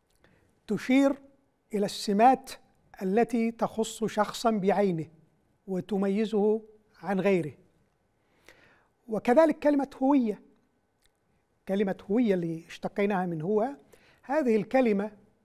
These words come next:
تشير إلى ما يخص شخصا أو جماعة من السمات والخصائص المادية والمعنوية،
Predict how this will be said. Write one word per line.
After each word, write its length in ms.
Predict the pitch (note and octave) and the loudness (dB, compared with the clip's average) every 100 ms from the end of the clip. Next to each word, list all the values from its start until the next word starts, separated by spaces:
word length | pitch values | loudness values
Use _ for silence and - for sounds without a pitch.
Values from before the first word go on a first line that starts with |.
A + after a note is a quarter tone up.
| _ _ _ _ _ _ _ _ _ | _ _ _ _ _ _ _ _ _
تشير 460 | G#3 F#3+ C#4 C4+ B3 | -6 -2 4 4 4
إلى 280 | A3 G#3+ G#3 | 2 2 2
ما 160 | G3 | 2
يخص 480 | G#3 G3 C#4+ - - | -2 -2 -2 -4 -4
شخصا 500 | G3+ B3+ - A3+ A3+ A3+ | -6 -6 -2 0 0 0
أو 120 | G3 | -2
جماعة 480 | E3+ F#3+ G3+ D#3+ G3+ _ _ _ _ _ _ _ | 0 0 -2 -4 -12 _ _ _ _ _ _ _
من 180 | F#3+ F#3+ | -4 -2
السمات 680 | F#3 - A3 G3+ A3 A3 - _ _ _ - | -4 -4 -4 -2 -2 -4 -14 _ _ _ -14
والخصائص 800 | D#3+ - G3 A3+ A3 G3+ - - G3+ | -12 -8 0 4 4 0 -10 -14 -10
المادية 680 | F3 F3+ D3+ G#3+ G3+ G3 - _ _ _ _ _ - | -6 -6 -4 -4 -2 -4 -8 _ _ _ _ _ -2
والمعنوية، 800 | F#3+ A3+ G3+ F#3+ F#3 D#3+ C#3+ | 2 4 2 0 -2 -6 -10